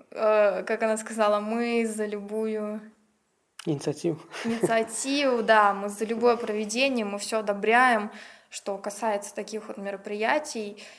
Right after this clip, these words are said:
Speaker 1: и, пожалуйста, организуйте".
Speaker 2: Ну да, я с тобой согласен, детям вот они денег этих никогда не увидят. Они не увидят, что за электричество заплачено, да, не увидят за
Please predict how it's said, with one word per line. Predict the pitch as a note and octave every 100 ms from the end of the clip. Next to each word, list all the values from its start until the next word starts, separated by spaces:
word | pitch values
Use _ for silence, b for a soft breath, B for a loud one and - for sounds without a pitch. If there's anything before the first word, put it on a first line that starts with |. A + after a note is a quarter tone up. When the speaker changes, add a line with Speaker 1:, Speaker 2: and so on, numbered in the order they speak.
| B
Speaker 1:
и, | - G#3 G3+ G#3+ -
пожалуйста, | A3 A3+ B3+ C#4 - A3+
организуйте". | G#3 G3+ G#3 G3+ G3+ G3 - G#3 G#3 - b b
Speaker 2:
Ну | E3
да, | F3+
я | E3+
с | E3
тобой | E3 E3
согласен, | D#3+ D#3 D#3+ F3+ E3
детям | D3+ F3+ F3 D3+
вот | C#3+
они | D3 D#3 D3+ D#3+ - -
денег | C#3+ E3+ F#3 F3+
этих | D3+ -
никогда | D3+ D3 D3
не | D#3
увидят. | D3 C#3 C3+ B2+ C#3+
Они | D3
не | D3+
увидят, | D3 F3+ D#3+
что | - C3
за | B2+
электричество | B2+ - D3 - C#3
заплачено, | B2+ B2 C#3 D3 D3 C3
да, | C3 D#3+ B B B B B
не | D#3 D3
увидят | D3+ F3 E3+
за | C#3 C#3+